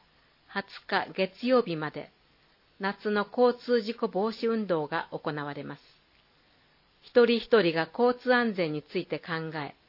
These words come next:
交通ルールとマナーを守って、交通事故のない明るい街を作りましょう。スローガン。安全は心と時間のゆとりから。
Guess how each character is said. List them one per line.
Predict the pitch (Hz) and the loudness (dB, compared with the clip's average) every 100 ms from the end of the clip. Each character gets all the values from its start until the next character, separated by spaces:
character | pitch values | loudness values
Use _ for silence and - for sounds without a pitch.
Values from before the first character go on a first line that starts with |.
| _ _ _ _ - | _ _ _ _ 0
交 | 233 233 226 | 4 4 4
通 | 226 226 | 4 4
ル | 220 226 202 | 6 4 4
ー | |
ル | 156 | 0
と | - 151 - | -4 -4 -4
マ | - 208 | -6 -4
ナ | 233 233 | 0 0
ー | |
を | 175 | 0
守 | 151 151 165 | -2 -6 -8
っ | - | -10
て、 | _ 151 - _ _ _ _ _ _ - | _ -12 -12 _ _ _ _ _ _ -4
交 | 240 233 | 4 4
通 | 226 233 | 6 4
事 | 202 | 4
故 | 226 170 | 0 -2
の | 151 | -2
な | 147 143 | -4 -6
い | 143 - _ _ _ | -8 -14 _ _ _
明 | 190 233 220 | -4 0 2
る | 214 | 2
い | 214 | 0
街 | 165 180 - 233 | 0 -2 -2 -2
を | 180 | -2
作 | - 180 | -4 -6
り | 165 | -4
ま | 151 | -6
し | - 151 | -8 -8
ょ | 139 - _ _ _ _ _ _ _ _ _ _ _ _ | -8 -10 _ _ _ _ _ _ _ _ _ _ _ _
う。 | - | -8
ス | - | -2
ロ | 233 233 180 | 2 2 0
ー | |
ガ | 147 | -2
ン。 | 143 - _ _ _ _ _ _ _ _ _ _ _ _ _ | -8 -12 _ _ _ _ _ _ _ _ _ _ _ _ _
安 | - 202 202 | -2 0 0
全 | 190 190 185 170 | 2 0 0 -2
は | 165 170 _ _ _ _ _ - | -4 -6 _ _ _ _ _ -4
心 | 220 214 254 254 | -4 4 6 6
と | 247 160 | 4 0
時 | 175 | -2
間 | - 185 170 165 | 0 0 0 -4
の | 170 | -4
ゆ | 170 | -4
と | 165 170 | -2 -2
り | 151 | -2
か | - 147 | -8 -10
ら。 | 139 | -10